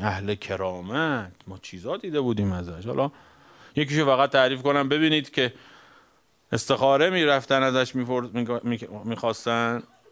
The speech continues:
اینجوری قرآنو ما می‌فهمیدیم بهانه‌ش اینه که قرآن اینطوری می‌کنه، میگه از قرآن دیدم، بعد جواب می‌داد. مثلاً خواستگاری خوبیه،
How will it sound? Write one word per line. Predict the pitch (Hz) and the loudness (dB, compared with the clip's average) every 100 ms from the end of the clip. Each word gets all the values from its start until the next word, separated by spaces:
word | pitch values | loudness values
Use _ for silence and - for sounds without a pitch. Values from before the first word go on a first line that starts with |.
| _ | _
اینجوری | - 131 147 185 | -8 -4 -2 0
قرآنو | 170 156 175 196 - _ _ _ _ _ _ _ _ _ _ _ _ _ _ _ _ _ _ _ _ _ _ _ _ _ _ _ _ _ _ | 2 2 2 0 -6 _ _ _ _ _ _ _ _ _ _ _ _ _ _ _ _ _ _ _ _ _ _ _ _ _ _ _ _ _ _
ما | 127 190 185 | -10 -4 0
می‌فهمیدیم | 226 233 202 202 196 208 139 | 2 2 2 2 2 0 4
بهانه‌ش | 127 123 123 135 185 - | 4 6 4 2 -2 -4
اینه | 110 | -4
که | 92 | -4
قرآن | 98 98 107 131 | -4 -2 0 0
اینطوری | 123 110 123 | -2 -2 -4
می‌کنه، | 143 143 | -4 -4
میگه | 143 143 | 0 0
از | 117 | 0
قرآن | 104 101 113 107 | -2 0 0 -2
دیدم، | 95 90 92 - | -6 -10 -12 -2
بعد | 147 | 0
جواب | 123 117 123 123 | 4 4 4 2
می‌داد. | 101 90 90 _ _ _ _ _ _ _ _ _ _ _ | -2 -12 -14 _ _ _ _ _ _ _ _ _ _ _
مثلاً | - 113 120 | -8 -2 -2
خواستگاری | 120 110 104 101 95 104 | -2 -6 -6 -6 -6 -4
خوبیه، | 107 - 82 73 | -6 -8 -14 -14